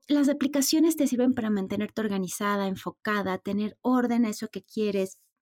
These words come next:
A mí a veces me sirve también, eh, hay aplicaciones para hacer un vision board, me sirve un montón hacer un vision board. Por alguna razón tengo la superstición de que si empiezo a hacer una planeación en Evernote, que es literal un lugar para tomar notas, hacer checklist en,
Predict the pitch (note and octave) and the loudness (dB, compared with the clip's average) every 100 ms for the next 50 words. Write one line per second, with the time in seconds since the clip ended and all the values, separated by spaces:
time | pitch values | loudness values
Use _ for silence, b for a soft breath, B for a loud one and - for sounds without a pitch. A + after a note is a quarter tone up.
0 | G3+ G#3+ A3 A3 A3 G#3+ G#3 G3+ G#3 F#3+ | -4 0 0 -2 -2 -4 -2 -6 -4 -6
1 | F#3 - - G3 - G#3 G3+ - F#3+ G3 | -6 -8 -10 -8 -4 -4 -4 -8 -6 -6
2 | - F3+ F3+ F#3+ F#3+ F#3 E3 F3 G#3+ A3 | -6 -8 -4 -4 -2 -2 -4 0 2 0
3 | - B B B B B - G#3 G3+ F#3+ | -2 B B B B B -4 -2 -2 0
4 | G#3+ G3+ E3+ F3 - G3+ G3 G3 F3+ F3+ | 2 2 0 -6 -2 0 0 -2 -4 -4
5 | E3+ F3 E3+ G3+ A3 G#3+ - B B B | -4 -6 -4 0 0 0 -6 B B B
6 | _ - B3+ B3 C#4+ D#4 C#4 A#3+ A#3+ B3+ | _ -2 2 4 4 2 0 0 2 2
7 | G#3 G3 - F#3+ F#3 - G#3+ A3+ A3 - | 0 -4 -6 -6 -6 0 2 2 0 -2
8 | - - - - G#3+ G#3+ A#3+ A#3+ C4 A#3+ | -2 -4 -6 0 2 2 2 2 2 2
9 | A#3 A3+ G3 F#3+ F#3 - G3 G3 F#3+ F#3+ | 0 0 -2 -2 -2 -2 -2 0 -2 -2
10 | F#3+ F#3 G3+ - F#3+ - - F#3 F#3 F3 | 0 -2 -2 -6 -8 -8 -10 -6 -4 -2
11 | F#3+ G#3+ G3 G3+ G#3 G3+ G3+ G3+ G3+ F3 | -2 0 2 0 0 -2 -4 -6 -4 -4
12 | F3+ F#3 G3 F#3+ - G3 F#3 F3 - - | -4 -2 -2 -2 -2 -8 -6 -8 -8 -8
13 | F3 F#3 F#3 F#3 - B B B - F#3+ | -8 -2 0 -2 -6 B B B -6 -2
14 | F3+ F3+ | -2 -2